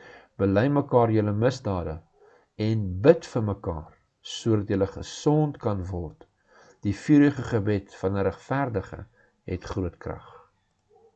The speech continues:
Kom ons bid. Hemelse Vader, Jesus het gebid net voor hy gevange geneem is, dat daar eenheid sal wees tussen ons. Dat ons eenheid sal besit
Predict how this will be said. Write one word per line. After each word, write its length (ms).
Kom 160
ons 140
bid. 260
Hemelse 360
Vader, 480
Jesus 360
het 180
gebid 400
net 320
voor 260
hy 80
gevange 420
geneem 380
is, 240
dat 120
daar 260
eenheid 360
sal 200
wees 340
tussen 300
ons. 400
Dat 140
ons 360
eenheid 440
sal 240
besit 400